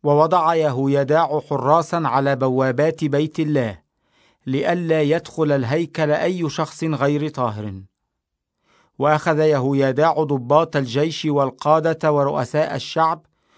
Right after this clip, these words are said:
وكل شعب الأرض معه، ثم أخرج الملك من بيت الله، وعبروا البوابة العليا إلى بيت الملك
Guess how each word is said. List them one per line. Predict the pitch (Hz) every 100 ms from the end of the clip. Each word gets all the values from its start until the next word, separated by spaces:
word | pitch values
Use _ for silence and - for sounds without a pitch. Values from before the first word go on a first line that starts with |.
| _ _
وكل | - 139 139 185 165
شعب | 143 170 151 151
الأرض | 151 151 139
معه، | 151 139 107 98 98 92 _ _ _ _ _ _ _ _ _ _
ثم | - 147 143
أخرج | 170 175 160 151
الملك | 151 143 147 160 151
من | 151 147 139
بيت | 143 143
الله، | 151 135 120 104 95 _ _ _ _ _ _ _ _
وعبروا | 131 131 123 160 170 165
البوابة | 139 139 135 147 156 156
العليا | 156 139 139 160 160 151
إلى | 160 160 135 135
بيت | 135 151 147
الملك | 156 131 104 98 _